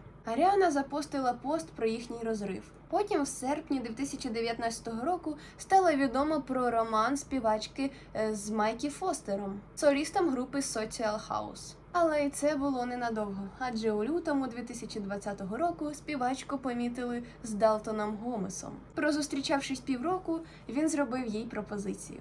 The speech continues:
А в дві тисячі двадцять першому вони зіграли тайне весілля. Після цього вони були щасливим подружжям цілих два роки. Але згодом Далтон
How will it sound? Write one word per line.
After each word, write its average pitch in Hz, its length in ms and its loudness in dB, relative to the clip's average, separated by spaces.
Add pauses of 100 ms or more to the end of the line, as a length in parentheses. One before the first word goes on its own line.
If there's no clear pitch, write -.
(120)
А 381 140 6
в 339 60 2
дві 285 120 2
тисячі 285 380 -2
двадцять 247 340 -2
першому 311 480 2
вони 226 400 0
зіграли 254 580 0
тайне 220 380 0
весілля. 214 540 -6 (240)
Після 277 300 0
цього 294 340 2
вони 262 220 2
були 254 280 0
щасливим 262 720 -2
подружжям 233 720 0 (220)
цілих 262 400 -2
два 302 200 4
роки. 269 360 0 (240)
Але 302 160 4
згодом 285 480 2
Далтон 240 360 0